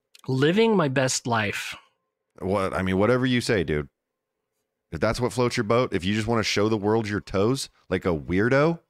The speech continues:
Speaker 2: that's totally your
Speaker 1: Look,
Speaker 2: prerogative.
Speaker 1: if you're looking at this and focusing on the toes, then you're not appreciating the right thing.
Speaker 2: You've got, <laughs> you've got your own set of issues.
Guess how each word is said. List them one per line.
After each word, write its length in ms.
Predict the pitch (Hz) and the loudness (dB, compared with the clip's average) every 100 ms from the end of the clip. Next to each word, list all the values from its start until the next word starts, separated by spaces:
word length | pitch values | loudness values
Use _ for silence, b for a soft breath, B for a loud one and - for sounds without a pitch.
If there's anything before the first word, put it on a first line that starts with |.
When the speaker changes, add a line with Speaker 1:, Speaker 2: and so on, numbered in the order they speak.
| _ _ _ _ _ _ _ - | _ _ _ _ _ _ _ -8
Speaker 2:
that's 160 | 147 - | -8 -2
totally 260 | 165 151 | 2 2
your 100 | 127 | 2
Speaker 1:
Look, 80 | - | 0
Speaker 2:
prerogative. 360 | 147 151 117 160 | 0 0 0 0
Speaker 1:
if 60 | 220 | 2
you're 220 | 247 208 | 4 4
looking 480 | 180 175 185 156 131 | 4 2 2 2 2
at 140 | 123 - _ | -2 -12 _
this 920 | 135 131 131 123 120 - - - - - - | -10 -2 0 2 0 -2 -4 -4 -8 -12 -8
and 200 | 123 113 | -6 -2
focusing 440 | 131 139 131 143 | -2 -2 -4 -2
on 140 | 135 127 | -2 -2
the 60 | |
toes, 600 | 123 147 139 135 139 - - | -2 0 2 0 -2 -4 -2
then 120 | 135 | 0
you're 520 | 139 143 131 127 120 - _ _ - | 0 2 2 2 -2 -6 _ _ -4
not 260 | 139 131 120 | 0 0 0
appreciating 600 | - 123 - 117 110 110 | -2 -2 0 0 -2 -4
the 80 | 107 | -6
right 200 | 95 - | -6 -6
thing. 220 | 98 - - _ 95 | -10 -12 -18 _ -6
Speaker 2:
You've 100 | 90 | -2
got, 140 | 101 - 113 | -4 -2 -4
<laughs> 140 | - | -2
you've 100 | 104 | -6
got 220 | - 85 | -4 -4
your 100 | 82 | 0
own 100 | 80 | -2
set 180 | 87 85 | 0 -2
of 100 | 69 | 0
issues. 420 | 82 - 95 - | -2 -2 -4 -6